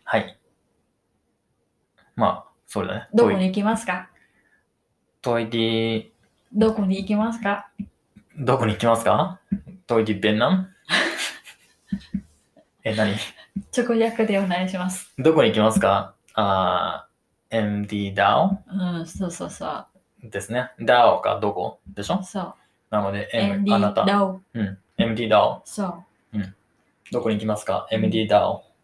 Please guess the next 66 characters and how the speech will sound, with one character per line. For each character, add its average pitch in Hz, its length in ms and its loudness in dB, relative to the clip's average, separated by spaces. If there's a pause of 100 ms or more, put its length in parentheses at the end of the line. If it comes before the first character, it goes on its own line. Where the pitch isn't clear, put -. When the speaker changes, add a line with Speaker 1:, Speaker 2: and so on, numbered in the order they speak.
(800)
Speaker 1:
は 113 140 -2
い。 - 160 -6 (1400)
デ 113 180 -6
ィ 107 140 0
ー、 92 60 -12
デ 110 100 -2
ィ 95 240 -2
ー、 - 20 -20 (380)
デ 113 100 -4
ィ 107 120 2
ー - 20 -16
で - 80 -18
す - 80 -8
ね。 143 180 -8
ま 175 100 0
あ、 - 40 -4
こ 160 80 2
れ 175 80 2
は 165 240 2
日 139 80 -2
本 143 240 -2
人 139 100 -4
も 104 80 -2
発 98 180 -2
音 107 120 4
し - 40 -4
や 107 80 2
す 110 100 -4
い - 20 0
ん - 20 0
じ 101 60 -2
ゃ - 60 -4
な - 40 -8
い - 20 -14
で - 40 -16
す - 40 -16
か？ 139 180 -2
Speaker 2:
そ 262 160 2
う - 20 0
で 185 80 -2
す - 120 -10
ね。 185 200 -8
Speaker 1:
デ 196 60 -2
ィ - 20 -2
ー。 185 40 0
Speaker 2:
デ - 40 0
ィ 220 40 2
ー、 - 20 2
デ 185 80 0
ィ - 40 -4
ー、 - 40 -10
デ 175 80 -10
ィ 165 60 -12
ー 165 40 -12
だ 156 100 -4
け 147 160 -10
な 143 160 -10
ん 131 80 -10
で。 120 220 -14 (180)
Speaker 1:
デ 123 80 -2
ィ 110 60 2
ー、 - 20 2
デ 110 80 0
ィ 104 60 2
ー。 - 140 -8
で、 - 20 -20